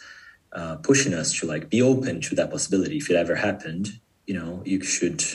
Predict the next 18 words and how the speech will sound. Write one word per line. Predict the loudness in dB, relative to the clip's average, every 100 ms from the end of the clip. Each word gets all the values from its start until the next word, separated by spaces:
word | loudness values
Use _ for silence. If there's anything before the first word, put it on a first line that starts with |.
| -10 0
grab | 4 4
it | 2 0
and | -2
should | -4 -4
hold, | 0 2 2 -4 0
hold | 2
on | 4 2
to | 2 2
it |
and, | 2 -2
and, | -6
and | -6 -8 -10 -14 -4
make | 2 2
the | 4
best | 2 2 4
out | 4
of | 6
it. | 4